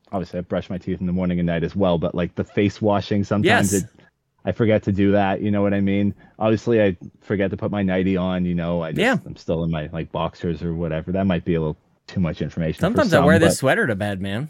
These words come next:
Speaker 2: Whatever. Like, I'm, I
Speaker 1: See,
Speaker 2: am
Speaker 1: I,
Speaker 2: an
Speaker 1: I run
Speaker 2: absolute
Speaker 1: hot.
Speaker 2: child.
Speaker 1: <laughs> I run hot at night, so if anything, the layers are coming off. It,
Speaker 2: Oh,
Speaker 1: like,
Speaker 2: damn.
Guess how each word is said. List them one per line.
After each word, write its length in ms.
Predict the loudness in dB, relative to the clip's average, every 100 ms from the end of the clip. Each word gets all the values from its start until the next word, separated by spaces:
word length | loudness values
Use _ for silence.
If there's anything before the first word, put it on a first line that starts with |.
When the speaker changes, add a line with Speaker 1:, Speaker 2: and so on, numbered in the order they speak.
| -8
Speaker 2:
Whatever. 540 | -4 0 0 -2 -6 -8
Like, 160 | -4 0
I'm, 260 | 0 0 0
I 180 | 2 6
Speaker 1:
See, 80 | 6
Speaker 2:
am 80 |
Speaker 1:
I, 80 | 4
Speaker 2:
an 120 | 2 4
Speaker 1:
I 100 | 6
run 100 | 6
Speaker 2:
absolute 220 | 6 6
Speaker 1:
hot. 140 | 6 4
Speaker 2:
child. 380 | 2 0 0 -2
Speaker 1:
<laughs> 800 | 4 2 2 _ _ _ _ -2
I 100 | 2
run 200 | 4 4
hot 260 | 4 4 2
at 100 | 2
night, 240 | 0 -2
so 200 | 0 -2 0
if 160 | -2 2
anything, 320 | 2 2 2
the 80 | 2
layers 260 | 0 0
are 60 | -4
coming 280 | -4 -4 -2
off. 280 | -4 -6 _ -12
It, 140 | -12 _ -4
Speaker 2:
Oh, 20 |
Speaker 1:
like, 140 | -2 -2
Speaker 2:
damn. 420 | -2 -2 -4